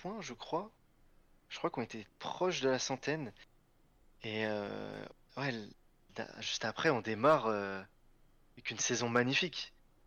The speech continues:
Et, euh, ça avait attiré beaucoup, beaucoup de gens aussi, bah, sur, euh, sur le compte que je tenais, parce que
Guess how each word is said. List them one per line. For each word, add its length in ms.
Et, 320
euh, 560
ça 540
avait 200
attiré 540
beaucoup, 280
beaucoup 240
de 60
gens 200
aussi, 280
bah, 140
sur, 280
euh, 220
sur 180
le 100
compte 240
que 100
je 120
tenais, 240
parce 200
que 380